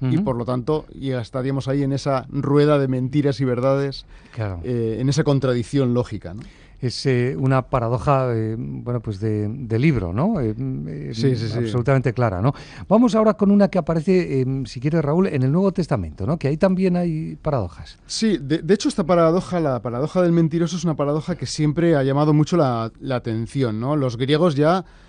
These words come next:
Speaker 1: les volvía locos, ¿no? Incluso en el Nuevo Testamento, efectivamente, San Pablo, eh, reproduce esta paradoja diciendo: "Dijo uno de ellos, su propio profeta, 'Los cretenses siempre embusteros, malas bestias, panzas holgazanas.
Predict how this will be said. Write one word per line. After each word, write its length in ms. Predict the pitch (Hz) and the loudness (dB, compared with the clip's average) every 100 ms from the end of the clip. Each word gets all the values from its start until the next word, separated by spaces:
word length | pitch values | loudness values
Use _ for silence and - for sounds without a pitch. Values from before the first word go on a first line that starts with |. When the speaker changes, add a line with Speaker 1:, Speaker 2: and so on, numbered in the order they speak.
| - | -8
Speaker 1:
les 180 | 135 139 | -2 0
volvía 460 | 127 120 147 165 123 | 2 2 6 6 6
locos, 480 | 143 127 107 95 | 4 2 -2 -8
¿no? 240 | 120 147 - - - - - | -6 -8 -8 -16 -20 -16 0
Incluso 500 | 160 131 196 226 208 | 2 4 2 4 4
en 80 | |
el 120 | 156 143 | 6 6
Nuevo 220 | 170 175 | 6 4
Testamento, 400 | 175 175 180 190 | 2 0 0 0
efectivamente, 500 | 151 123 160 165 185 | -2 0 2 2 0
San 240 | - 123 | 0 0
Pablo, 460 | 110 180 170 185 - | 4 4 6 2 -2
eh, 540 | - 131 123 120 117 113 | -4 -2 -2 -4 -6 -6
reproduce 360 | 127 127 160 180 | -4 0 0 0
esta 160 | 180 | -2
paradoja 500 | 156 165 185 202 208 - - - - | 0 2 2 2 0 -2 -20 -20 -14
diciendo: 540 | 135 147 170 175 139 120 | -2 0 6 6 6 2
"Dijo 560 | 127 214 - 226 220 - - - | 2 2 6 4 4 -2 -20 -2
uno 280 | 180 214 180 | 6 8 8
de 100 | 175 | 8
ellos, 400 | 190 202 208 - | 6 4 2 -4
su 200 | - 156 | -4 0
propio 280 | 170 202 202 | 2 4 4
profeta, 600 | 139 131 202 196 127 123 - - | 4 2 2 2 0 -4 -10 0
'Los 240 | 139 151 | 4 4
cretenses 440 | - 147 226 220 214 | 4 2 4 2 2
siempre 360 | 214 208 220 - | 2 2 2 2
embusteros, 640 | 165 143 139 - 202 165 | 2 4 2 4 4 6
malas 280 | 165 147 131 | 4 4 2
bestias, 340 | 196 - 170 | 0 2 -2
panzas 340 | - 185 175 143 | 0 0 0 0
holgazanas. 640 | 156 127 175 165 95 - | 0 0 0 -2 -2 -10